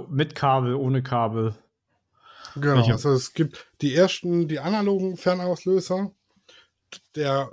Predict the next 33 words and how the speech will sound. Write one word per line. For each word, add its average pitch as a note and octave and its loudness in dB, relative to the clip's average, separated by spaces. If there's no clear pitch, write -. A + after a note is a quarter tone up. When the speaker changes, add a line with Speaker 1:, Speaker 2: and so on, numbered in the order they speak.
Speaker 2:
löst D3+ 2
von C3+ 0
ungefähr E3 0
dreißig C#3 0
Zentimeter F#3 0
Entfernung F3+ 0
aus, F3+ -2
meiner. F#3+ 2
Speaker 1:
Mhm. B2+ -2
Speaker 2:
Das C#3+ -2
ist E3 -2
nämlich D#3+ 0
so D3+ 0
eine, C3+ 0
du B2+ -8
kennst F3 0
doch F3+ 0
die E3 -2
Müllaufhebegreifer. C3+ 0
Speaker 1:
Ja. A#2 2
Speaker 2:
Wo C3+ 4
ich C3+ -6
hinten E3+ 0
drauf E3+ -2
drück G#3 -2
und E3 -4
vorne E3+ 0
kommt E3 -2
dann D3+ 0
die D3 -4
Zange D#3+ 0
raus. A2+ -4
Speaker 1:
Ja. A#2 -2